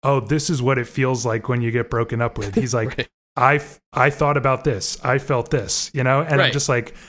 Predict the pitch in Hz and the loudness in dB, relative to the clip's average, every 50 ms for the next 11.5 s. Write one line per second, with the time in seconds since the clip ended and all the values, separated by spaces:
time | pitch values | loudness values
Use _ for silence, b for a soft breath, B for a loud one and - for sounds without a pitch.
0 | B B B B _ _ _ - 175 180 165 151 151 156 156 147 151 160 165 151 | B B B B _ _ _ 2 2 4 4 4 4 4 4 2 2 2 2 2
1 | 135 120 - - 143 - _ _ _ _ _ _ _ - 131 151 170 170 156 - | 0 0 -2 -4 -8 -12 _ _ _ _ _ _ _ 0 2 2 2 2 0 0
2 | - 175 165 131 139 120 110 120 110 95 98 101 101 - - - - 277 202 123 | 0 2 2 2 0 0 -2 -2 -4 -4 -6 -10 -10 -14 -4 2 4 4 4 4
3 | - 185 170 - 170 185 180 170 170 - - - - 143 - - - - 113 104 | 4 2 0 2 2 2 2 2 2 0 0 0 0 0 0 0 0 0 0 0
4 | - 113 92 87 - - 92 90 - 113 98 117 135 135 131 127 117 - 110 117 | -2 -2 -4 -2 -2 -2 -4 -2 0 0 2 2 2 2 0 -2 -2 -2 -2 -2
5 | 113 - - 117 95 80 101 101 - - - 104 98 - 98 90 - 95 95 - | -2 -2 -4 -4 -2 -2 -2 -2 -2 -2 -2 -2 -2 -4 -4 -4 -4 -6 -6 -6
6 | - - - 139 143 123 101 92 95 101 107 110 107 104 101 104 101 104 104 110 | -4 -2 0 0 0 0 0 0 0 0 0 0 0 0 0 0 0 0 0 -2
7 | - - 120 - - - 110 101 101 98 101 104 107 113 104 98 98 101 107 113 | -2 -2 -2 -2 -2 -2 -2 -2 0 0 0 0 0 0 0 2 2 2 2 2
8 | 143 190 180 156 131 110 107 101 101 104 104 104 107 - 110 107 - - 120 110 | 2 2 2 0 0 0 0 0 0 0 0 -2 -2 -2 -4 -4 -2 0 -2 0
9 | - - - 110 113 107 107 107 - - 104 107 104 104 - 98 98 110 117 104 | 0 -2 0 0 0 2 0 0 -2 -2 -2 -2 -2 -2 -2 -2 0 0 0 -2
10 | 95 78 - - - 113 123 123 120 127 - - - - 120 139 143 135 127 - | -2 -4 -4 -4 -2 0 0 0 0 0 -2 -2 0 0 2 2 2 2 0 -2
11 | - - - 113 110 107 117 110 113 - | -6 -4 -2 -2 0 2 2 0 0 -2